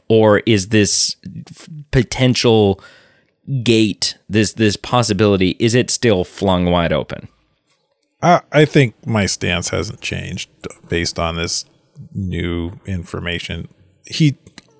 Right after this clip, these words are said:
Speaker 2: the character is dead. They're not going to undo that sacrifice by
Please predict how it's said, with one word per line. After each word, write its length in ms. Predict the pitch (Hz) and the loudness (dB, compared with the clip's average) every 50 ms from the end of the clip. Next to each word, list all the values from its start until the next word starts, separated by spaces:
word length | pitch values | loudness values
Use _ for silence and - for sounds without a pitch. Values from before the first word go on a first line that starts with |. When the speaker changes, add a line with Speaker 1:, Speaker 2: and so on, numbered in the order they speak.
| _ _ _ - - _ _ _ _ _ - | _ _ _ -20 -20 _ _ _ _ _ 0
Speaker 2:
the 80 | 135 135 | 0 0
character 840 | - - - 175 165 165 165 156 - - 165 156 151 151 143 127 - _ _ _ _ _ _ - | 0 2 4 4 6 6 4 2 2 4 6 6 6 6 4 2 0 _ _ _ _ _ _ 0
is 220 | 131 123 107 95 | 2 2 2 2
dead. 460 | - 113 95 87 85 82 82 92 110 - - _ _ _ _ _ _ _ _ _ _ _ _ _ _ _ _ _ _ _ _ _ _ _ _ _ _ _ - | 0 0 2 2 2 2 0 -2 -6 -12 -16 _ _ _ _ _ _ _ _ _ _ _ _ _ _ _ _ _ _ _ _ _ _ _ _ _ _ _ -2
They're 100 | 110 110 | 0 2
not 320 | 107 110 113 113 117 113 - | 2 2 2 2 2 0 0
going 240 | - 123 117 113 104 | 0 0 2 0 0
to 220 | - - - 113 | -2 -4 -2 0
undo 280 | 107 104 98 101 98 95 | 0 0 0 0 0 0
that 240 | 90 87 85 82 - | 2 0 0 0 -2
sacrifice 600 | - 98 90 87 - - 85 - - 90 87 - | -2 0 0 -2 -2 -4 -6 -4 -2 -2 -2 -2
by 220 | - - 90 90 | -4 -2 -2 -2